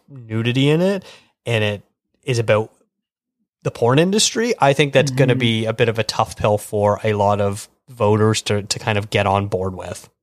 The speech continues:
Speaker 1: especially, like, older voters, where they're just like, "Eh, I'm a bit of a prude. No, thank you."
Speaker 2: <laughs> I also think in terms of, like, A twenty-four pushing, whether it's the movie or Simon Rex, like,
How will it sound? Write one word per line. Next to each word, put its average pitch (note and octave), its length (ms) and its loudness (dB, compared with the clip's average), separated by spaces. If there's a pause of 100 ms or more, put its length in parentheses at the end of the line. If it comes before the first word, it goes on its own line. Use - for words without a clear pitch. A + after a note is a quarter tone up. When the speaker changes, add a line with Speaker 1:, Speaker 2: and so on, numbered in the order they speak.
(460)
Speaker 1:
especially, A#2 380 0
like, G2+ 300 -2
older G#2+ 260 0
voters, F#2 380 -6
where G2+ 120 -4
they're G2+ 100 -4
just G2+ 200 -6
like, G#2 140 -4
"Eh, D3 800 2
I'm A#2+ 120 0
a A2 40 0
bit A2 140 0
of G2 80 -6
a G2 80 -4
prude. F2+ 300 -8
No, G2 100 -6
thank F#2 300 -10
you." F2 160 -14 (100)
Speaker 2:
<laughs> - 80 -20 (1400)
I F3 120 4
also G#3+ 320 2
think E3 420 -2 (280)
in C#3 140 2
terms D3 320 2
of, C3 120 0
like, B2 220 0 (280)
A B2+ 160 6
twenty-four B2 560 0
pushing, C3+ 680 -6 (600)
whether A#2+ 300 0
it's - 220 -8
the - 80 -2
movie A#2 380 0
or A2 280 0
Simon A2+ 380 0
Rex, A2 360 -2
like, A2 220 -2